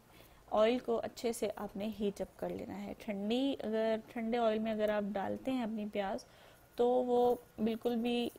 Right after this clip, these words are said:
उसका result आपको अच्छा नहीं मिलेगा। आपने ऑयल को बहुत अच्छे से गर्म कर लेना है medium flame पे,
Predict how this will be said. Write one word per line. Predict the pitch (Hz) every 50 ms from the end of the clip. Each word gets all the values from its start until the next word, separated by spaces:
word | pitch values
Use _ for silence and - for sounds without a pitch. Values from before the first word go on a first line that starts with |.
| -
उसका | - - - - 226
result | 220 220 220 220 220 226
आपको | 214 220 - 226
अच्छा | 220 - - 208
नहीं | 196 202 196
मिलेगा। | 190 202 202 208 220 233 208 214 - - - - - - - - - - - - - - - - -
आपने | 208 208 214 - - 247 269 277 277 - - -
ऑयल | - 208 196 208 233
को | - - 254 254
बहुत | 247 240 233 208 - 202 - - 254 262 -
अच्छे | - - 202 - - - - 269 277
से | 277 - - 269 262 254 247 208
गर्म | 196 196 196 214 233 269
कर | 269 - 262 254
लेना | 254 254 254 254 240 240
है | 254 247 247 240 247 233
medium | 240 226 233 220 214 220 226 220 220
flame | - - 220 - - 202
पे, | 208 - 214 208